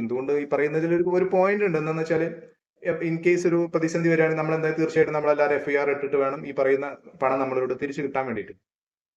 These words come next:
ഇവിടെ ഐറിച്ചിന് against ആയിട്ട് ഒരു തെളിവുകളും കാര്യമൊന്നും ഇതുവരെ കണ്ടെത്തിയിട്ടില്ല. പരാതി കിട്ടി, ആ പരാതിന്മേലുള്ള അന്വേഷണങ്ങൾ കംപ്ലീറ്റ് ആയിട്ടില്ല. ആ പരാതിന്മേലുള്ള അന്വേഷണം നടന്നുകൊണ്ടിരിക്കുകയാണ്. പരാതിയിൽ ഉന്നയിച്ച പോലെ ഇപ്പൊ പോൺസി സ്കീം ആണെന്ന് പറയുന്ന,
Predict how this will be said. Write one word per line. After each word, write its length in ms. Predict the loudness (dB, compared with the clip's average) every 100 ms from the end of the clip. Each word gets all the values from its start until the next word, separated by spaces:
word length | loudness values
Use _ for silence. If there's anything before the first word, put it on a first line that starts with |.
| _ -14
ഇവിടെ 280 | -6 0 2
ഐറിച്ചിന് 540 | 2 2 0 -2 -4
against 300 | -2 -4 -2
ആയിട്ട് 160 | -2 0
ഒരു 300 | -2 -2 -2
തെളിവുകളും 460 | -2 -2 -2 -2 2
കാര്യമൊന്നും 340 | 2 0 -2
ഇതുവരെ 260 | -6 -4 -4 -4
കണ്ടെത്തിയിട്ടില്ല. 600 | -6 -6 -6 -6 -8 -10 _ _ _ _ -4
പരാതി 320 | 0 2 2
കിട്ടി, 440 | -2 -4 -6 -8 -8
ആ 40 | -6
പരാതിന്മേലുള്ള 680 | -2 0 0 -2 -4 -2 -2
അന്വേഷണങ്ങൾ 480 | 0 -2 -4 -6 -4
കംപ്ലീറ്റ് 400 | -2 -2 -2 0
ആയിട്ടില്ല. 600 | 0 0 -2 -4 -8 _ _ _ -4
ആ 80 |
പരാതിന്മേലുള്ള 600 | 0 2 2 0 -2 0
അന്വേഷണം 400 | 0 0 -2 -4
നടന്നുകൊണ്ടിരിക്കുകയാണ്. 640 | -2 -4 -4 -4 -4 -4 -10 _ _ 0
പരാതിയിൽ 420 | 4 6 6 4
ഉന്നയിച്ച 360 | 4 2 4
പോലെ 260 | 4 4 2
ഇപ്പൊ 460 | -4 -10 _ -10 -4 -2
പോൺസി 260 | -2 -2
സ്കീം 280 | -2 0 2
ആണെന്ന് 240 | 2 2 2
പറയുന്ന, 420 | 2 0 -2